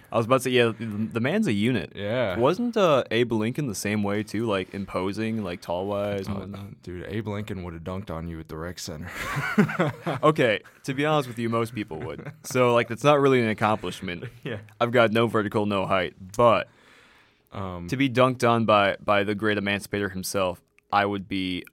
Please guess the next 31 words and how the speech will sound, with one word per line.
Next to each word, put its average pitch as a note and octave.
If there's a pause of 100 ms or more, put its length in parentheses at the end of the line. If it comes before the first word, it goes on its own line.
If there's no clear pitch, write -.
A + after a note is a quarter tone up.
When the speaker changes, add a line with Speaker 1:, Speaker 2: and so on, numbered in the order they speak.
(140)
Speaker 1:
honored. C2 (920)
Speaker 2:
Well, A#2 (340)
there F2+
you F#2
go. A2+ (1900)
So, G#2 (120)
um, F#2+ (260)
to A#2
kind D3
of A#2+
lighten G2+
up F#2+
the F2+
mood G2
from F2+
this, - (140)
uh, D#2+ (1400)
the, E2+ (160)
this G2
be-, - (160)
the F#2
beginning G2
to G2
this F2
podcast, A2
we're F#2+
going G2+
to -
now F#2
dive F2+
into E2+